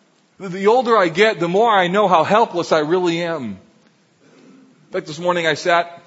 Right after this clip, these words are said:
in my living room with a cup of coffee, my Bible, Christmas tree, fire. It was like a Hallmark moment, and I'm, I'm reading in Zephaniah,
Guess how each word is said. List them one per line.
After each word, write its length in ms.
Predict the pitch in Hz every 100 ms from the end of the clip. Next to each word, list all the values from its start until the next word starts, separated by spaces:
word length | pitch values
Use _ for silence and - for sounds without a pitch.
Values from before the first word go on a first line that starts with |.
| -
in 80 | 143
my 80 | 143
living 320 | 165 170 170
room 260 | 175 175
with 160 | 147 120
a 60 | 120
cup 160 | 160
of 80 | 143
coffee, 580 | 262 160 156 175 165 156
my 160 | 127
Bible, 640 | 117 139 151 151 160 160 151
Christmas 440 | - 151 165 147
tree, 580 | - 165 160 156 151 147
fire. 600 | - - 156 156 156 156
It 60 | 135
was 220 | 135 131
like 320 | 120 120 - - _ _ _ _ _ _ _ _ _ _
a 60 | - _ _
Hallmark 600 | - 185 185 165 135 -
moment, 480 | 135 131 131 131 131
and 100 | 135
I'm, 200 | 127 123 - - - 123
I'm 160 | 135
reading 360 | 143 170 165 160
in 220 | 139 120 - - _ -
Zephaniah, 880 | 120 165 156 170 156 151 151 156 156